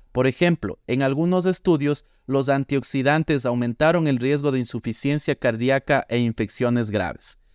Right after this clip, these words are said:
Los resultados de esta revisión se deben interpretar con precaución en la práctica clínica. La información sobre los efectos de los antioxidantes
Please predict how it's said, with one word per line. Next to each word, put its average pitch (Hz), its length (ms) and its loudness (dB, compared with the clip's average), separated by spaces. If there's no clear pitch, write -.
Los 123 180 0
resultados 160 640 2
de 151 140 2
esta 147 200 -2
revisión 143 560 0
se 143 160 -2
deben 139 220 2
interpretar 127 680 0
con 131 180 -2
precaución 117 640 2
en 131 80 4
la 110 80 2
práctica 113 500 0
clínica. 110 560 0
La 143 220 4
información 147 560 2
sobre 175 240 2
los 131 160 2
efectos 143 480 0
de 131 100 2
los 117 160 2
antioxidantes 120 1080 0